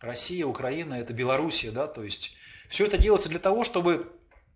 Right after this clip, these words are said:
не дожидаясь уже, да, выхода на строительство дорог, уже перед этим защитить технологию,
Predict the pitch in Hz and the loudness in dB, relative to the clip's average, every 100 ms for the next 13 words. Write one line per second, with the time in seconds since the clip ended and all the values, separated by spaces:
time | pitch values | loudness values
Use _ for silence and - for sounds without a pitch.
0 | - 147 170 170 196 202 170 127 131 110 | -2 2 4 4 4 4 4 2 -2 -4
1 | 107 165 160 - 123 120 113 131 127 120 | 0 0 0 -4 -4 -4 -4 -4 -2 -2
2 | 113 - 143 147 123 - 113 160 233 - | -4 -2 4 4 4 -4 0 2 2 0
3 | - - 123 151 - 139 123 185 233 226 | -12 -4 0 0 0 -4 -2 -2 0 -2
4 | - _ - 117 139 220 151 120 117 131 | -4 _ -10 -4 -4 -4 -8 -10 -8 -4
5 | 180 202 220 | -4 -2 -4